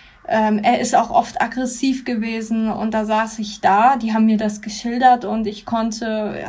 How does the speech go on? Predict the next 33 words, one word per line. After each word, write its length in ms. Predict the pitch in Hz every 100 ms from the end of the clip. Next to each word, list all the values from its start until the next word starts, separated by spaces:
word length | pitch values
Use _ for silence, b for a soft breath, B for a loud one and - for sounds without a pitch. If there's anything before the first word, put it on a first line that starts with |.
| 240
hab 180 | 247
das 200 | 240 220
halt 340 | 233 214 208 233
mitgenommen 640 | 247 254 220 202 202 202
und 60 | 202
es 120 | -
hat 140 | 208
mich 160 | 220 -
total, 480 | 220 233 214 214 214 B B B -
ähm, 720 | - 214 214 208 208 - -
fertig 540 | - 247 233 240 247 -
gemacht. 420 | 208 202 - -
Oder 280 | 220 214 220
auch 200 | 220 -
Kinder, 500 | - 269 285 233 214
die 180 | 208
in 120 | 214 220
Flüchtlingsheimen 920 | - 262 262 254 226 - 214 208 202
aufgewachsen 800 | 214 208 208 202 196 - 214 202
sind, 300 | 208 208 208 B B -
die 60 |
nichts 240 | 247 240 -
anderes, 720 | 226 262 254 240 240 - -
Babys, 460 | 208 269 269 247 -
die 100 | 240
nichts 200 | 240 240
anderes 360 | 233 247 247
als 220 | 220 214
Krieg 220 | - 262 247
und 140 | 226
Terror 320 | 220 277 277
erlebt 440 | - 208 202 - 214
haben. 400 | 202 208 208